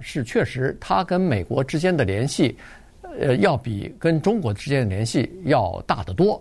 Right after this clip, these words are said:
啊，这个切身利益也大得多。呃，同时，由于中国的投资到墨西哥，由于其他的公司，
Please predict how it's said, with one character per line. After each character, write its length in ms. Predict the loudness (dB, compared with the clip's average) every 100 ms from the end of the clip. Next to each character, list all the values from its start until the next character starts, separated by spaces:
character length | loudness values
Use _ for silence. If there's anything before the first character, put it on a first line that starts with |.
| -8
啊， 140 | -16 -8
这 120 | -4
个 100 | -4
切 160 | 0 0
身 180 | 2 2
利 200 | 2 2
益 40 |
也 140 | 2
大 200 | 0 -2 -2
得 100 | 0
多。 300 | 2 0 -2 -18 -20 -20 -18 0
呃， 180 | 2
同 220 | 4 2 2
时， 380 | 4 2 2 -6 -20 -20 -2
由 260 | 2 4 4
于 280 | 4 2
中 340 | 2 0 0 2
国 180 | 2 2
的 160 | 0
投 300 | -2 0 0
资 280 | 0 0 -2
到 260 | 0 0 0
墨 320 | -2 -2 -2
西 260 | -2 -2 0
哥， 240 | 2 2
由 220 | 4 2
于 240 | 2 2 0
其 240 | 0 0
他 300 | 2 2 2
的 200 | 0 0
公 240 | 0 -2
司， 400 | 0 2 2 2